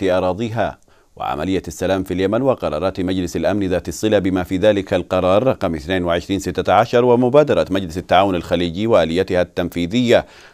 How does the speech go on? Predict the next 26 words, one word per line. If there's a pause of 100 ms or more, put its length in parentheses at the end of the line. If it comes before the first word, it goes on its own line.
(140)
ونتائج
مؤتمر
الحوار
الوطني. (720)
وجدد
وزراء
خارجية
الكويت
وألمانيا
والسويد
والمملكة
المتحدة
في
بيانهم
الصادر
عن
الاجتماع
المشترك
المنعقد
افتراضيا
على
هامش
انعقاد
الجمعية
العامة
الخامسة